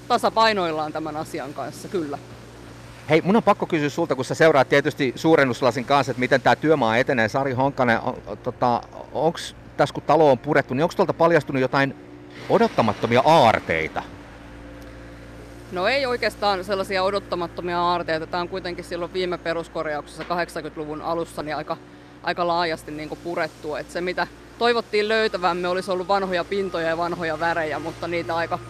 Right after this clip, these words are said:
Speaker 1: aika niukanlaisesti tuolta, tuolta löytyy. Et noi pinnat on tehty edellisessä korjauksessa aika perusteellisesti.
Speaker 2: Tota, aikataulu näyttää toteutuvan. Budjetti ainakin tällä tietoa pitää.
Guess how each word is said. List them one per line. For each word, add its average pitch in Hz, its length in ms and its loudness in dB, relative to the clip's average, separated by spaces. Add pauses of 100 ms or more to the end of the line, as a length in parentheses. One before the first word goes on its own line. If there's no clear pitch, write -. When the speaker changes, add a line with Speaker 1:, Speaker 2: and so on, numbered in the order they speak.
(140)
Speaker 1:
aika 233 220 0
niukanlaisesti 180 840 2
tuolta, 160 280 -6 (460)
tuolta 180 260 -4
löytyy. 175 360 0
Et 156 100 -10
noi 165 120 -6
pinnat 185 400 -4
on 160 100 -10
tehty 165 360 -6
edellisessä 156 480 -6
korjauksessa 160 560 -4
aika 160 160 -4
perusteellisesti. 135 1040 -10 (1120)
Speaker 2:
Tota, 135 340 2 (640)
aikataulu 180 540 4
näyttää 135 580 2 (400)
toteutuvan. 131 920 4
Budjetti 160 640 2
ainakin 131 380 0
tällä 127 240 6
tietoa 123 420 4
pitää. 127 600 4